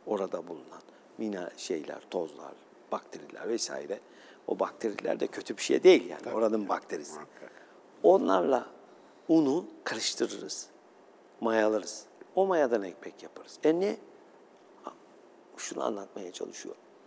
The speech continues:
Speaker 1: Kainattaki her bir alanın ışığı, güneşin ışıldaması, oranın rüzgarı, havası, suyu, sertliliği oraya özgü. Ve oranın ekmeği oraya göre.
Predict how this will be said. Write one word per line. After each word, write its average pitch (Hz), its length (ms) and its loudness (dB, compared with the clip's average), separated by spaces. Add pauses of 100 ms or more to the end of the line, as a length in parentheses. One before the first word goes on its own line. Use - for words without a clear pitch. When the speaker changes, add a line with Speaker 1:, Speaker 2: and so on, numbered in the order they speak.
(360)
Speaker 1:
Kainattaki 135 1000 -4
her 165 520 -4
bir 160 140 2 (140)
alanın 98 340 -2 (380)
ışığı, 107 400 -2 (1160)
güneşin 107 500 -4
ışıldaması, 92 720 -6 (460)
oranın 110 360 -2
rüzgarı, 98 440 -6
havası, 101 500 -8
suyu, 101 380 -12
sertliliği 107 600 -4 (300)
oraya 135 320 10
özgü. 120 420 6 (1600)
Ve 190 220 6 (240)
oranın 139 460 2 (120)
ekmeği 127 580 -2 (440)
oraya 110 300 0
göre. 80 260 -8